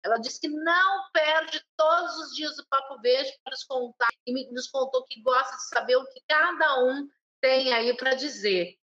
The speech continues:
Você também tem o que dizer? Então manda pra gente. Já já a Patrícia tá aqui de volta pra que a gente possa dar continuidade.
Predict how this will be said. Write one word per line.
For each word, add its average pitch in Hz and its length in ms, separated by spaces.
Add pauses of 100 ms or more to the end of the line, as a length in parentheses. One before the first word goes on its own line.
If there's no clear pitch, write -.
(100)
Você 220 220
também 247 320
tem 254 140
o - 80
que 226 80
dizer? 247 380
Então 320 260
manda 320 200
pra 359 140
gente. 262 380
Já 247 100
já 262 140
a 262 40
Patrícia 254 380
tá 240 120
aqui 233 180
de 214 80
volta 302 480
pra 247 120
que 240 60
a 233 60
gente 233 160
possa 226 260
dar 214 220
continuidade. 220 840